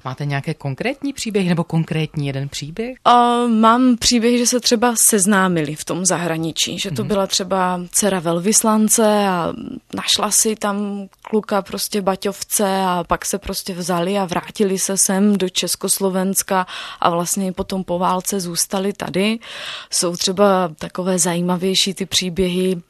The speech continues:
Speaker 2: těch mladých kluků, když se fakt ve dvaadvaceti dostali do Afriky a teď najednou stojíte před tím rozhodnutím, kdy vám tam náčelník kmene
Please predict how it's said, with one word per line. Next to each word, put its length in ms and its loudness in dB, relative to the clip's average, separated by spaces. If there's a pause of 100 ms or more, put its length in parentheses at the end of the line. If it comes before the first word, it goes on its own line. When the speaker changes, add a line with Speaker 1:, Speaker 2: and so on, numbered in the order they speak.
Speaker 2:
těch 200 -6
mladých 320 0
kluků, 300 -4
když 140 -4
se 120 -6
fakt 200 -6
ve 140 -2
dvaadvaceti 880 -4 (380)
dostali 440 0
do 140 0
Afriky 800 0 (580)
a 140 2
teď 240 -4
najednou 380 2
stojíte 400 -4
před 220 -6
tím 160 0
rozhodnutím, 680 0
kdy 140 -2
vám 260 -2
tam 200 0 (680)
náčelník 760 0 (100)
kmene 600 4